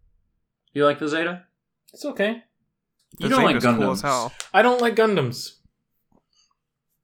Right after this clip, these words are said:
Speaker 3: I love the Zeta.
Speaker 2: <clears throat> I like the Vignagina.
Speaker 1: Mm-hmm.
Speaker 2: The Rafflesia.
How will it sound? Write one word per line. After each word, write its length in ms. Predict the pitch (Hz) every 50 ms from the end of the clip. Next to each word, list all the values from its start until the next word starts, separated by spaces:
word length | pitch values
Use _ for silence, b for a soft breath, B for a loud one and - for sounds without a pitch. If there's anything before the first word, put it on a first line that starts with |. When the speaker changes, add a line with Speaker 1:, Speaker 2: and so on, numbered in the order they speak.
| _ _ _ - b b b b b b b b -
Speaker 3:
I 120 | 143 175
love 320 | 170 135 139 139 135 127
the 100 | 117 123
Zeta. 440 | 104 - 107 110 104 110 107 85 -
Speaker 2:
<clears throat> 1300 | - 202 190 165 143 127 120 - _ _ _ _ _ _ _ _ - _ _ _ _ _ _ _ _ -
I 140 | 143 156 175
like 320 | 190 208 220 226 - -
the 380 | 202 - - 175 151 - 156 139
Vignagina. 840 | 143 156 156 147 151 147 135 131 143 151 160 175 180 190 196 190 190 _ _ _ _ _ _ _ _ _ _ _ _ _ _ _ _ _ _ _
Speaker 1:
Mm-hmm. 360 | 151 160 156 160 151 151 165 180 180 _ _ _ _ _ _ _ _ _ _ _ _ _ _ _ _ _ _ _ _ _ _ -
Speaker 2:
The 100 | 160 143
Rafflesia. 840 | 147 147 139 - - 147 147 160 156 160 175 180 190 202 208 202